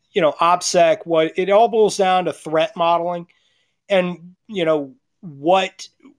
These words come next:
what the threat against you is. Well, let me remind everybody out there that,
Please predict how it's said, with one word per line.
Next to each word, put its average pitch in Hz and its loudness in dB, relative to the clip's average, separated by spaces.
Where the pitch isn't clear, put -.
what 185 0
the 190 2
threat 180 -2
against 160 -6
you 160 -10
is. 170 -2
Well, 202 4
let 269 4
me 294 2
remind 185 2
everybody 139 -4
out 127 -6
there 127 -8
that, 165 0